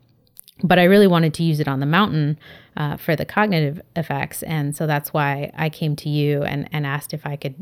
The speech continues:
you know, bring it up Everest essentially and, and do some testing with it. And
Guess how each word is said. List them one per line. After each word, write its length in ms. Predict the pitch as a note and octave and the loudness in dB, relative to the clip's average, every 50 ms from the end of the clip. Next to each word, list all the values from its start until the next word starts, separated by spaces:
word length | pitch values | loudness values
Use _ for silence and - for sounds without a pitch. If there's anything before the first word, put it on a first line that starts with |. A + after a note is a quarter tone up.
| B3 - | -12 -8
you 120 | - D3 | -6 -6
know, 140 | C#3+ - D#3+ - _ _ | -6 -6 -10 -12 _ _
bring 140 | E3+ D3+ C#3+ | -2 0 0
it 80 | C3+ | -2
up 120 | C#3 C#3 - | -2 -2 -2
Everest 400 | D3+ F3 D#3+ D3 - D3+ - - | -2 0 0 0 -2 -2 -4 -6
essentially 580 | D3 - - C#3+ D3+ - - D3 C#3+ C#3+ C#3+ | -6 -4 -4 -4 -4 -4 -4 -4 -2 -2 -2
and, 200 | C#3+ C#3 C#3 D3 | -2 -2 -4 -4
and 340 | - - C#3+ C#3 C3+ C3+ C3 | -4 -4 -4 -4 -4 -6 -4
do 140 | - D3+ D3 | -4 -4 -4
some 160 | - - C#3+ | -2 -4 -4
testing 380 | - - D3+ D#3 - - C#3+ C#3+ | -2 -2 -4 -4 -4 -6 -6 -6
with 180 | C#3+ C#3+ - | -6 -6 -4
it. 160 | D3 C#3 - - | -4 -4 -4 -4
And 480 | C#3+ C#3+ C#3+ C#3+ C#3 C#3 C#3 C#3+ - | -4 -4 -2 -2 -4 -4 -6 -8 -10